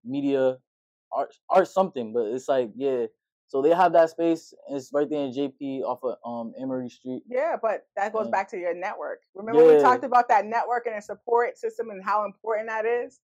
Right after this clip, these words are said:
Speaker 1: Mm-hmm.
Speaker 2: right? 'Cause, like, usually people gotta pay a lot of money for those
Speaker 1: Yeah,
Speaker 2: things, and,
Speaker 1: exactly.
Speaker 2: you know, those things are really valuable. So you got that network.
Speaker 1: Yeah,
Speaker 2: So
Speaker 1: so
Speaker 2: that
Speaker 1: then the only thing I had to spend money on was the, um, materials, the art materials, the
Speaker 2: Mm.
Speaker 1: canvases, the paint, and stuff like that.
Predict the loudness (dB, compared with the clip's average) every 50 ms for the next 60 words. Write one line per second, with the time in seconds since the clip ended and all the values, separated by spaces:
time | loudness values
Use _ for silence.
0 | _ _ -14 -12 -10 -8 -6 -2 -2 -2 -2 -2 -6 _ -10 -10 -6 -4 -4 -4
1 | -4 -8 -14 -12 -12 -12 -12 -12 -8 -6 -4 -6 -6 -6 -6 -4 -4 -2 0 0
2 | 0 0 -2 -6 -10 -12 -12 -12 -12 -8 -6 -6 -6 -6 -6 -4 0 0 2 2
3 | 2 0 -2 -4 -4 -4 -4 -2 -2 -2 -4 -8 -10 -18 -20 -20 _ _ -18 -16
4 | -12 -10 -8 -6 -6 -6 -6 -6 -6 -6 -6 -8 -10 -10 -10 -8 -8 -8 -8 -6
5 | -2 0 0 0 0 -2 -6 -8 -10 -8 -6 -4 -2 -2 -2 -2 -4 -8 _ _
6 | _ -16 -8 -8 -6 -4 -4 -6 -6 -6 -8 -6 -6 -6 -6 -6 -6 -4 -4 -2
7 | -2 -2 -4 -4 -6 -4 -4 -2 -2 0 -2 -2 -2 -2 -2 2 2 2 2 0
8 | 0 -2 -2 -4 -4 -6 -4 -4 -4 -4 -4 -2 -2 -2 -2 -2 -2 -4 -4 -2
9 | -2 -2 -2 -2 -4 -4 -6 -8 -8 -6 -2 0 0 0 0 -2 -2 -2 -2 -2
10 | -2 -6 -8 -6 -4 -2 -2 0 0 -2 -2 -4 -8 -12 -16 -12 -8 -8 -6 -6
11 | -8 -10 -8 -8 -6 -6 -8 -10 -12 -18 _ -12 -10 -10 -10 -10 -12 -16 -14 -10
12 | -10 -10 -8 -8 -10 -8 -4 0 0 0 0 -2